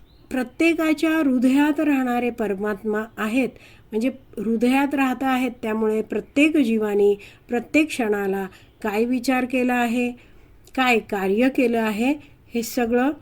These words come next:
परमात्मा बघतात, परमात्मा साक्षी आहेत, ते सगळं काही जाणतात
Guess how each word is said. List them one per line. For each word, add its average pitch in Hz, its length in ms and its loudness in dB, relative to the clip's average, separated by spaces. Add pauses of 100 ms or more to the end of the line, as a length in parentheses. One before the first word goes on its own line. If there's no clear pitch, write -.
(220)
परमात्मा 220 720 0 (320)
बघतात, 196 520 -6 (120)
परमात्मा 208 640 -2
साक्षी 233 580 -6 (140)
आहेत, 196 280 -2 (260)
ते 240 60 0
सगळं 196 360 -4
काही 208 300 -4
जाणतात 233 580 -2